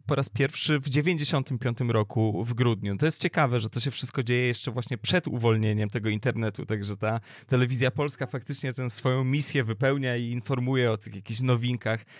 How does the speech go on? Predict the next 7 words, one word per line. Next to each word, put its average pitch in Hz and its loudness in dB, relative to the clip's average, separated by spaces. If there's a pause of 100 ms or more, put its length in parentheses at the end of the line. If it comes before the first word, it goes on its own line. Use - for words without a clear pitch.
(260)
technologicznych. 135 2
Zresztą 135 -4
w - -16
tym 151 -2
odcinku, 147 -2
o 101 0
którym 131 2